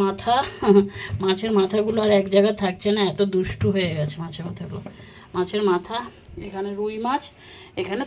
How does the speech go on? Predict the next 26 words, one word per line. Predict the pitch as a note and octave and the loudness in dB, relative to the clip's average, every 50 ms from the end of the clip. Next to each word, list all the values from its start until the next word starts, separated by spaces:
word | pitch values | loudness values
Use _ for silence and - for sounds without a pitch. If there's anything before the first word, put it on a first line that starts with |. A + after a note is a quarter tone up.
| - | 0
তরোয়াল | A#3+ F#3+ F3 F3 E3 D#3+ D#3+ E3 E3 | 2 2 4 4 2 0 -2 -4 -6
মাছ। | D#3+ D3+ - - - - - - - - - - - - - - - - - - - - - - - - - - - - | -6 -6 -8 -10 -12 -14 -20 -20 -20 -20 -20 -20 -20 -20 -20 -20 -20 -20 -20 -20 -20 -20 -20 -20 -20 -20 -20 -20 -18 -12
তো | - - A#3+ - | -10 -8 -6 -4
তোমাদের | G#3+ G#3 A3 A3+ A#3+ A#3+ A3+ | -2 0 2 2 4 2 2
এখানে | G#3+ A#3 A#3 A#3 A3+ | 2 0 0 0 0
এটা | A#3 A#3 A3+ - | 0 -2 -2 -2
কি | A3+ A3+ A3 A3 | -2 0 0 2
মাছ | G#3+ G#3 - - - - G#3+ | 0 -2 -2 -6 -6 -2 0
নামে | G#3 G#3 G#3+ G#3 G3+ | 0 0 0 0 0
চেনে | - G3+ G3+ G#3 G3+ G3 | 0 2 2 2 2 2
বলবে। | F#3+ F#3+ F#3 G3+ A3 - - - - - - - F#3+ G3 | 2 2 2 -2 -4 -6 -10 -18 -18 -16 -2 4 6 6
অনেক | G3+ G#3+ G#3 G#3 | 6 6 4 0
জায়গায় | A3 G#3+ A3 G#3+ | 0 0 0 0
এটা | G#3 A3+ G#3 G3 | 0 2 4 4
অনেক | G3+ G#3 G3+ F#3+ | 4 2 0 0
ধরনের, | G#3 G#3+ G#3 G#3+ G3+ G3 - - - - | -2 -2 0 0 -2 -4 -6 -8 -4 -2
আমি | F#3+ G3 G3+ G3+ G3 | 0 2 6 6 6
একজনের | G3 G3 G#3 G#3 G#3+ G#3 G#3 | 6 4 2 0 2 2 0
মুখে | G3+ G3+ A3 A3+ A#3+ - - - - - - - - - - G3 | 0 0 -2 -4 -6 -6 -12 -18 -18 -16 -18 -18 -14 -4 2 4
নাম | F#3+ G3 G3+ G3 | 6 6 6 4
শুনেছিলাম | - G#3+ A3 G3+ G#3+ A#3 A3+ A3+ - A3+ | 0 -2 -4 -2 -2 -2 -2 0 4 6
টাউ | G3 F#3 G3+ G#3 G3+ | 8 8 10 8 8
মাছ, | F#3 E3 D3+ F3 E3+ | 4 2 2 -2 -2
এটাকে | F3 F3 - G3 G3 - | -2 -2 -2 -2 2 6
টাউ | F3+ F3+ G3 G3 F#3+ | 6 8 8 6 4
মাছ | F3+ E3 | 2 0